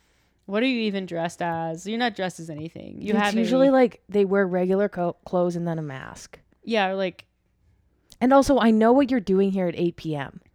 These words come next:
Speaker 1: You're
Speaker 2: You're
Speaker 1: just
Speaker 2: clearing out.
Speaker 1: Yeah.
Speaker 2: I know that trick. It's the oldest trick in the book.
Speaker 1: They always have, like, they can't even be bothered to have, like, a cute Halloween basket. They have, like,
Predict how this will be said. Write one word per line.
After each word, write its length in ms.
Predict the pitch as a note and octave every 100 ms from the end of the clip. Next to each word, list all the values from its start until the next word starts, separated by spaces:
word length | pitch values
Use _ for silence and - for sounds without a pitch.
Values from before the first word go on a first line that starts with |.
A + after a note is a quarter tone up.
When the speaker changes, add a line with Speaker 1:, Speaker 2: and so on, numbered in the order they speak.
| _ _ -
Speaker 1:
You're 140 | G#3
Speaker 2:
You're 160 | G3 A#3
Speaker 1:
just 100 | -
Speaker 2:
clearing 480 | - B3 C4 B3+ F#3+
out. 380 | D#3+ - - - -
Speaker 1:
Yeah. 240 | A3 E3+ - _ _ -
Speaker 2:
I 140 | G#3
know 320 | A3+ A3 A3+ A#3+
that 260 | G#3 F#3
trick. 360 | - F3 C#3+ -
It's 160 | - -
the 100 | G#3
oldest 380 | G3+ G#3 G#3 -
trick 180 | G3
in 100 | F#3
the 60 | F3
book. 260 | D#3 C3+ -
Speaker 1:
They 220 | A#3+ B3
always 260 | C4+ F4 D4
have, 260 | C4 B3+
like, 380 | A3 F#3+ F3+ _ _ _ _
they 120 | B3+
can't 220 | B3 D4 F4
even 180 | F#4+ F#4+
be 140 | E4
bothered 760 | - G3 F#3 A3+ F3+ E3+ G#3 - _ _ _ -
to 80 |
have, 220 | F#3+ A3 A3+
like, 180 | A#3 -
a 100 | F#3+
cute 560 | - - A#3 A#3+ B3+ -
Halloween 540 | - G#3+ G3 G3 G3
basket. 340 | F3+ E3 E3+ G#3+
They 60 |
have, 80 | C#4
like, 200 | E4 -